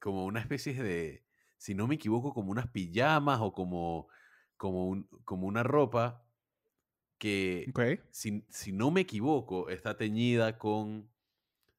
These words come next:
Speaker 1: eh, productos naturales, así como, dije, raíz de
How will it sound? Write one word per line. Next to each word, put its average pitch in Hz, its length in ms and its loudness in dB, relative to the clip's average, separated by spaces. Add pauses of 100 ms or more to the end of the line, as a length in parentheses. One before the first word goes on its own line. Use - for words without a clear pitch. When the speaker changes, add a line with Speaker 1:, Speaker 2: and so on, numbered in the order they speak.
(200)
Speaker 1:
eh, 85 520 -4 (1080)
productos 95 480 -2
naturales, 82 540 -2
así 80 360 -8
como, 78 500 -10 (520)
dije, 71 560 -12
raíz 82 580 -4
de 87 540 -2